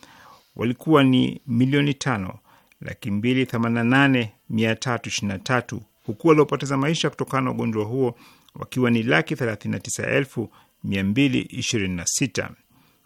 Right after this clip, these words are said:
Kwa mujibu wa kituo cha kudhibiti na kuzuia magonjwa barani Afrika, hadi kufikia sasa, Afrika Kusini, Morocco, Tunisia, Ethiopia na Misri ndio nchi zenye idadi kubwa ya maambukizi barani Afrika.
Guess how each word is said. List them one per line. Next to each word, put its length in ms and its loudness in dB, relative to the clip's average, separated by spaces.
Kwa 100 -4
mujibu 340 2
wa 80 4
kituo 340 -4
cha 200 -4
kudhibiti 540 -4
na 100 -4
kuzuia 260 -6
magonjwa 440 -2
barani 260 -6
Afrika, 360 -6
hadi 240 -6
kufikia 300 -8
sasa, 380 -2
Afrika 340 -2
Kusini, 380 -2
Morocco, 640 -2
Tunisia, 520 -2
Ethiopia 420 0
na 80 0
Misri 380 -2
ndio 180 4
nchi 160 2
zenye 240 4
idadi 360 2
kubwa 640 0
ya 380 2
maambukizi 880 -4
barani 480 -4
Afrika. 560 -2